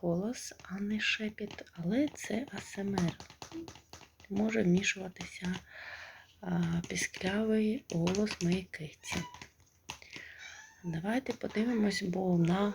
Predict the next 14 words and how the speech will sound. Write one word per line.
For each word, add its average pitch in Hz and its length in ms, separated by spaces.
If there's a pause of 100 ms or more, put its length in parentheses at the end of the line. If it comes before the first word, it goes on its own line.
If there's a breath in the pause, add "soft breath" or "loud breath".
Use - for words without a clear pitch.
(100)
вреднічає 165 880 (120)
зараз. - 440 (540)
Вечірні 175 680
вреднощі. - 640 (1160 loud breath)
Е, 170 260
заодно 220 520
щось - 420
я 170 220 (100)
викину 285 640
і 185 40
щось - 280
я 185 60
розповім 214 540
вам 240 220